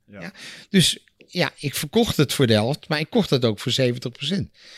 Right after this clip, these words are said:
Speaker 2: En er was natuurlijk altijd wel een reden, weet je, mensen hadden verkeerd geleverd of maten niet of wat dan ook, weet je.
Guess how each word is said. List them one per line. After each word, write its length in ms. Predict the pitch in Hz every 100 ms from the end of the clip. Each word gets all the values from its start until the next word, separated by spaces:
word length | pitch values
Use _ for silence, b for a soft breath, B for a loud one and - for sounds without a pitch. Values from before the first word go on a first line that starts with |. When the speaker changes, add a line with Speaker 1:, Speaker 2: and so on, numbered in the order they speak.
| B B _
Speaker 2:
En 140 | 135
er 60 | 143
was 100 | 139
natuurlijk 260 | - 117 131
altijd 220 | 143 110
wel 160 | 104 101
een 40 |
reden, 300 | 101 123 143
weet 120 | 131
je, 60 | 104
mensen 180 | 87 -
hadden 180 | 87 85
verkeerd 220 | 104 95
geleverd 580 | - 120 87 85 92 107
of 120 | 107
maten 520 | 120 101 95 92 104
niet 240 | 104 110 110
of 80 | 104
wat 180 | 120
dan 100 | 107
ook, 120 | 101 117
weet 160 | 131
je. 100 | 175